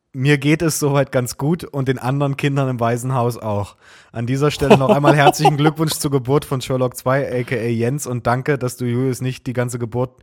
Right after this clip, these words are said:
Speaker 1: dass du, Julius, nicht die ganze Geburt gespoilert hast. Ich habe nämlich selber vor, Kinder zu bekommen und so kann ich es noch spoilerfrei genießen.“
Speaker 2: Sehr gut.
Speaker 1: Das war's auch schon wieder von mir. Liebe Grüße von mir im Namen aller anderen Zeredis, Linus.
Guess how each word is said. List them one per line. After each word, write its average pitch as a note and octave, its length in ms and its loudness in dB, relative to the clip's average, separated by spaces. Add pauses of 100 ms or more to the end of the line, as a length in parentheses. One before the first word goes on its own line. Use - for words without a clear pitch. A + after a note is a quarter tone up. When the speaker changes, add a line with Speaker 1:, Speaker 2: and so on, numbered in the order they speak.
(220)
Speaker 1:
dass A#2 180 -6
du, E3 160 0
Julius, C3 400 0
nicht C3 180 -6
die B2+ 60 -4
ganze B2 240 -4
Geburt A#2+ 320 -6
gespoilert A2 500 -4
hast. B2 280 -4 (220)
Ich A#2+ 160 -4
habe B2+ 200 0
nämlich B2 260 -2
selber B2 300 0
vor, B2 180 -4
Kinder B2+ 260 -2
zu B2 160 -6
bekommen B2 380 -2
und A#2 140 -6
so A#2 140 -4
kann A#2 200 -4
ich A#2+ 80 -4
es A#2+ 140 -4
noch A#2 120 -4
spoilerfrei A2+ 640 -4
genießen.“ G#2 500 -6 (340)
Speaker 2:
Sehr C#3+ 180 0
gut. B2 40 0
Speaker 1:
Das C3+ 220 2
war's C#3 240 4
auch A#2+ 140 -4
schon B2 160 -4
wieder A#2 160 0
von A2+ 180 -8
mir. G2+ 140 -4
Liebe B2+ 260 -4
Grüße C#3 320 -4
von C3+ 160 -2
mir C#3 180 0
im B2 140 -4
Namen A#2+ 240 -2
aller B2 280 -2
anderen A#2+ 260 -6
Zeredis, A#2 560 -6
Linus. A2+ 540 -6